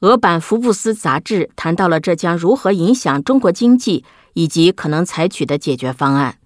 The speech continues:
中国最大的开发商恒大宣布债务违约并破产后，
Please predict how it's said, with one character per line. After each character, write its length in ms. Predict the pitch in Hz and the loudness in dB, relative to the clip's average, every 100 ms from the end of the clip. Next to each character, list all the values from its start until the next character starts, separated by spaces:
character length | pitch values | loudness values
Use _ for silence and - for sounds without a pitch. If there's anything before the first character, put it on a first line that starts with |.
| _ _ _ _ _ | _ _ _ _ _
中 240 | 294 330 | 2 2
国 180 | 285 185 | 4 2
最 240 | 208 302 240 | 4 2 2
大 160 | 262 | 2
的 80 | 180 | 0
开 180 | - 220 | -2 -2
发 200 | 226 220 | 0 0
商 260 | 226 220 | 0 -2
恒 240 | 226 156 165 | -2 -2 0
大 240 | 269 196 | 2 2
宣 260 | 143 - 233 | 2 0 0
布 200 | 226 180 | 2 2
债 240 | - 233 | 2 2
务 100 | 170 | 2
违 140 | 143 151 | 0 0
约 320 | 208 233 240 - - | 2 0 0 -10 -2
并 240 | 233 190 | 2 2
破 220 | 180 - | 2 -2
产 180 | - 131 | -2 -4
后， 320 | - 180 143 | -4 -2 -2